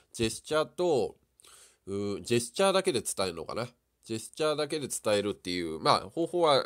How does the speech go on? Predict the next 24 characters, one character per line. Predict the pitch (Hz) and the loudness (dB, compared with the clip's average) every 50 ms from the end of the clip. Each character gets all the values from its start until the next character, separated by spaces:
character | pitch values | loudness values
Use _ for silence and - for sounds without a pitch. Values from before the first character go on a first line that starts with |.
| - - | -2 -8
何 | - 76 101 131 | -10 -4 -4 -4
通 | 123 143 | -2 -2
り | 135 120 - | -2 -2 0
か | 90 87 104 | 2 2 2
あ | 110 | 2
る | 101 | 0
と | - 73 | -2 -6
は | 67 | -6
思 | 67 69 73 76 | -6 -6 -8 -8
う | 67 | -8
ん | |
で | 69 71 | -8 -10
す | - | -10
け | - - | -12 -12
ど | - | -10
も、 | 87 104 127 120 95 82 - - - - - _ | -6 -2 -2 0 0 -2 -4 -10 -20 -20 -20 _
そ | - - 135 | -10 -6 -2
れ | 151 170 | 0 0
を | 175 | 0
繰 | 165 - - 156 | 0 -2 -2 -4
り | 156 147 | -2 0
返 | 156 151 143 117 | 0 0 0 0
す | - - | -2 -4
と、 | - 113 110 104 92 82 71 - | -2 2 2 2 2 0 -2 -6